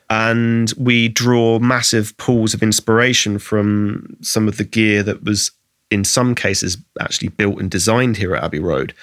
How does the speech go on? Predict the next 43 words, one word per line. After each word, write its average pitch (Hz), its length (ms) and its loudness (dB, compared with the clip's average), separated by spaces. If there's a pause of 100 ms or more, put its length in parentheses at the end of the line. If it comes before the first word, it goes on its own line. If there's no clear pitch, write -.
(120)
So 143 360 4 (480)
the 120 140 -2
gear 147 320 4
that 120 80 0
was 110 160 -2
used 151 300 2
to 120 100 0
record 107 600 -2
the 107 80 2
Beatles 104 600 0
and 101 340 -2 (340)
Pink - 220 -2
Floyd 98 400 0 (800)
was, 104 380 -2 (160)
uh, 107 160 2
very 120 240 2
rare, 107 500 2 (720)
was 117 180 2
never 127 280 2
a 113 40 2
ver-, 113 200 2 (100)
a 117 240 -2
commercially 117 460 0
available, 107 360 2
has 107 120 0
a 110 40 0
very 113 200 2
unique 113 280 0
sound 107 400 2
to 98 120 -2
it 117 120 -2
'cause - 100 -8
it - 60 -8
was - 140 -10
made 110 340 2 (160)
very 107 200 -2
bespokely, 104 600 -2
et - 120 -4
cetera, 107 280 -2
et - 80 -4
cetera. 104 440 -2 (640)
Um, 117 360 2
but, - 280 -2